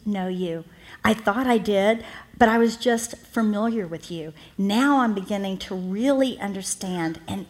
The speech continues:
intimately know who you are, Lord. My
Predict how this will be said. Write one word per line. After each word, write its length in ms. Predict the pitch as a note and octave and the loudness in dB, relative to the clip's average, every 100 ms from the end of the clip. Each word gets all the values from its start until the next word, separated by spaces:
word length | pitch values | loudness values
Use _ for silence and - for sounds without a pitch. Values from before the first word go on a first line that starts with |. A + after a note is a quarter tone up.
| - | -4
intimately 680 | A#3+ C4+ C4+ C4 C4 B3 B3+ | 0 0 2 0 0 2 2
know 460 | A#3 F#3 F3+ F3 F3 - - - | 4 2 0 -2 -4 -12 -20 0
who 140 | G#3+ | 0
you 240 | G3 F#3+ F#3 | 2 0 -2
are, 280 | F3 F3+ F3+ | 0 -2 -2
Lord. 460 | F3 D#3+ D#3 D3 - - - - | -6 -6 -6 -8 -14 -20 -20 -4
My 200 | G3+ F#3 | -2 -2